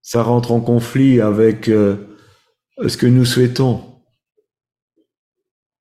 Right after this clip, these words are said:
Combien de « j'ai pas envie ».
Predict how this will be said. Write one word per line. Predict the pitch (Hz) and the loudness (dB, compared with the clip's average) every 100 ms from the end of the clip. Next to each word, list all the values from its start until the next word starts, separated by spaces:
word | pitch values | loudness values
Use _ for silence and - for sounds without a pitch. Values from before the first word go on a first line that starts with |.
| _ _ _ _ _ _ _ _ _ _ _ _ _ _ _ _ _ _ _ _ _ _ _ _ | _ _ _ _ _ _ _ _ _ _ _ _ _ _ _ _ _ _ _ _ _ _ _ _
Combien | - 127 135 127 117 | -4 0 0 0 0
de « | 113 110 104 92 | 0 0 0 -2
j'ai | 98 104 | -4 -4
pas | 104 127 | -2 -2
envie ». | 104 95 90 92 - | -2 -2 -6 -10 -18